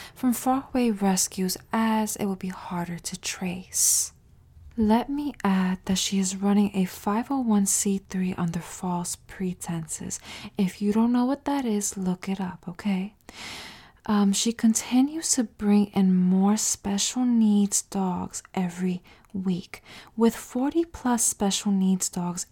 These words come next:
in her one thousand square foot home. She is stealing money from the public and not providing adequate care. And honey, there is video evidence of her property in such a horrendous state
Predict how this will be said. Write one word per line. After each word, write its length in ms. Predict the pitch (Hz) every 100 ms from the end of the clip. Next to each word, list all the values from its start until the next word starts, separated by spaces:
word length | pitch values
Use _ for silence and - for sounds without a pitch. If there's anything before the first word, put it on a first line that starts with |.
| -
in 200 | 233 254
her 200 | - 202
one 260 | 185 185 180
thousand 360 | 196 208 - 294
square 300 | - 208 196
foot 220 | - 196
home. 640 | - - 196 180 190 190 185 - - - - - - -
She 340 | - - 226
is 120 | 226 220
stealing 640 | - - 254 302 240 214
money 240 | 196 185
from 220 | 180 190 180
the 80 |
public 800 | - - 165 156 170 165 175 - - - - -
and 260 | 254 240
not 300 | 240 247 254
providing 640 | - 226 - 202 196 202 - -
adequate 560 | 190 190 - 190 - -
care. 640 | - - 196 175 180 175 - - _ _ - - 233
And 180 | 208
honey, 420 | 208 254 269 277 262
there 220 | 214 214
is 160 | 208
video 560 | - - 233 240 233 220
evidence 520 | 208 202 202 190 185
of 180 | - 185
her 80 | 185
property 580 | - - 185 185 190 185
in 220 | 190 185
such 340 | - 214 202
a 60 | 202
horrendous 760 | 190 202 196 202 196 185 190 -
state 800 | - - - 185 226 - -